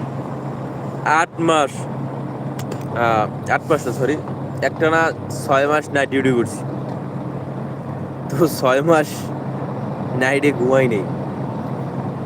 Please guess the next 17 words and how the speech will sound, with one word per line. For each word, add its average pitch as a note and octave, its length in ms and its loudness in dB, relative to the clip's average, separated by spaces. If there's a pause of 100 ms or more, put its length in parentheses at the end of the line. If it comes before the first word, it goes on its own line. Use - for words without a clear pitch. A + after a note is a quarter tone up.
(1200)
দিনই D#3 260 6
ঘুমাইছি। B2+ 500 4 (1000)
তো A#2 100 2
এই A2+ 160 4
ছয় F3 380 4
মাস F3 220 4
পরে E3 220 6
এখন E3+ 280 4
নাই, D#3+ 580 2
মানে, C#3 260 2
রাইত C#3 360 4
আর D#3 80 6 (160)
দিন C#3 220 4
চব্বিশ C3+ 320 0
ঘন্টা। C3 320 2 (2250)
এখন C#3+ 220 2
সেই C#3+ 140 2